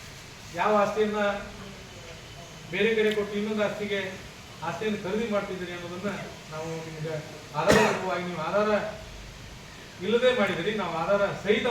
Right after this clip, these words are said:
ಮಾಡ್ತಾ ಇದ್ದೀವಿ. ಹೀಗಾಗಿ ಶ್ರೀಮತಿ ಸುಜಾತ ಮೇಡಮ್ನವರು ಈಗಾಗಲೇ ತಮಗೆ ಶಿರಟ್ಟಿ ವಿಧಾನಸಭಾ ಕ್ಷೇತ್ರದ ಜನತೆ ಕಳೆದ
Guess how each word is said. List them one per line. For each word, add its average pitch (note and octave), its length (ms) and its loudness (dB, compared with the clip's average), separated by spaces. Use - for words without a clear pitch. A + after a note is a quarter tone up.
ಮಾಡ್ತಾ D#3 240 0
ಇದ್ದೀವಿ. A#2+ 220 -8
ಹೀಗಾಗಿ G3+ 420 2
ಶ್ರೀಮತಿ G3+ 420 2
ಸುಜಾತ G3 320 4
ಮೇಡಮ್ನವರು G3 480 4
ಈಗಾಗಲೇ F#3+ 420 2
ತಮಗೆ F3+ 300 -2
ಶಿರಟ್ಟಿ A3 300 2
ವಿಧಾನಸಭಾ G#3+ 460 4
ಕ್ಷೇತ್ರದ G3 380 -4
ಜನತೆ F#3 300 0
ಕಳೆದ G3 220 2